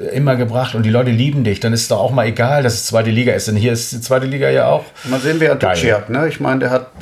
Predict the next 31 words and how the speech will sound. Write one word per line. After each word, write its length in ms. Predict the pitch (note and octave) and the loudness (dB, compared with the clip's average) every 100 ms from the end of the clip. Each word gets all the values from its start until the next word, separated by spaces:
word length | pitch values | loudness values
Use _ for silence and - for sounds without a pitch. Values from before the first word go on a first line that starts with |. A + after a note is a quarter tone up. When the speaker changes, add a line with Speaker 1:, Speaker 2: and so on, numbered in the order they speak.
| - | -4
Speaker 2:
weiß 180 | C3 C#3 | -2 -2
ich 120 | C#3+ | -6
wie 60 | D3 | -6
viele 180 | C#3+ | -2
Jahre 300 | C3 C3+ C3+ | 2 2 2
bei 120 | B2+ A#2+ | 0 0
dem 180 | B2+ | 2
anderen 200 | B2+ C3 | 2 0
Verein 320 | B2+ C#3 C#3 C#3+ | 0 0 0 -2
hier 100 | C#3+ | -2
in 60 | |
der 80 | C#3 | -2
Stadt 260 | C#3+ C#3+ - | 0 -2 -2
gespielt, 420 | C3+ - D3 C#3+ | -8 -4 -4 0
der 140 | B2+ | 2
ja 120 | B2 B2 | 2 0
so 100 | B2 | -4
toll 320 | - C3+ D3 | -2 0 0
ist 160 | D3+ | -4
und 60 | B2+ | -4
so 80 | B2+ | -6
tolle 280 | - - - | -4 -4 0
Fans 340 | C3+ C3+ C#3+ | 0 0 0
hat 200 | C#3 C#3 | -2 -2
und 260 | B2+ B2 B2 | -2 -2 -2
so 80 | |
eine 220 | B2 B2 A#2+ | -2 -4 -2
tolle 320 | C#3 C#3+ C#3+ | 0 2 0
Party 440 | - C3 C3+ D#3 | 0 0 0 0
hat 260 | D3 D3 - | -2 -2 -2
und, 240 | C#3+ C3 | -4 -4